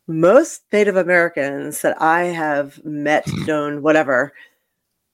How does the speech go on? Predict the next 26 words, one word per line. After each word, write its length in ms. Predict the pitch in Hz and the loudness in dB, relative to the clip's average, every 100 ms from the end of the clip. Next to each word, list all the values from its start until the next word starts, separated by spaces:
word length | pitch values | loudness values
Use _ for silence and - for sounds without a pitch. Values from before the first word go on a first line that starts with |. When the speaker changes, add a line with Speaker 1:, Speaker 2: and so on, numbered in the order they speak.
| _ _ _ _ _ _ - | _ _ _ _ _ _ 0
Speaker 1:
are 380 | 170 156 147 - - | 2 2 -2 -10 -20
really 720 | 151 185 208 214 208 185 - _ _ | -4 2 4 4 2 -2 -10 _ _
happy 500 | - 180 180 - 175 | -4 -2 -2 -2 -2
with 220 | 156 156 | -2 0
representation. 1000 | 156 151 156 165 143 170 165 - 147 143 - | -2 -2 -4 -6 -2 0 0 0 -4 -4 -4
And 400 | 151 147 143 147 | -4 -2 -2 0
many 260 | 165 202 233 | 2 4 2
of 100 | 170 | 0
them 180 | 165 | -4
think 300 | 156 160 151 | -2 -2 -2
that 160 | - - | -2 0
we 100 | 151 | 2
are 100 | 147 | 2
trying 300 | - 156 151 | 0 -2 -2
to 140 | 151 143 | -4 -4
erase 400 | 139 160 254 - | 0 0 0 -2
their 140 | 147 | -8
culture 640 | - 143 139 - 131 139 - _ _ | -6 -6 -4 -2 -2 -2 -8 _ _
from 220 | 165 147 | -4 -2
America 680 | 135 135 127 131 139 139 139 - | -2 0 0 0 0 -2 -6 -4
by 80 | 143 | -2
removing 840 | 143 156 190 220 185 156 135 135 _ _ _ | 0 2 4 4 2 0 -2 -10 _ _ _
their 100 | 151 | -6
symbolism. 800 | - 170 147 139 131 123 - - _ _ _ _ _ _ _ _ | -2 -2 0 -2 -2 -4 -10 -12 _ _ _ _ _ _ _ _
Speaker 2:
Mm. 240 | 82 73 - | -14 -14 -8
Speaker 1:
So, 680 | - 151 151 139 131 120 | -2 2 4 2 0 -4